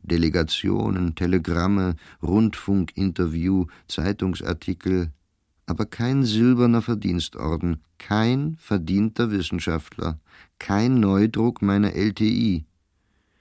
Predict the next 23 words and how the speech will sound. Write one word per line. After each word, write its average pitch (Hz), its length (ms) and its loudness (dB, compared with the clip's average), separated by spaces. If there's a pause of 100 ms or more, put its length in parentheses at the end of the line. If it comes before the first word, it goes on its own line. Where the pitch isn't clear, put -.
Schiefliegend 85 1300 -2
werde 82 260 0
ich 73 200 -2
in 76 100 -2
die 69 140 -4
Grube 73 400 -4
fahren. 62 720 -8 (760)
Mittwoch, 123 420 -8
siebzehnter 101 540 -6
zehnter. 78 560 -8 (560)
Zwischen - 380 -4
Kolleg 101 360 2
und 104 140 4
Seminar 92 560 4
kleiner 92 480 0
Festakt. - 800 -6 (800)
Das 92 240 0
Wesentlichste, 127 1040 2 (680)
die 95 80 4
Mappe 113 340 4
mit 120 240 2
der 113 80 4
Bibliographie, 98 1040 0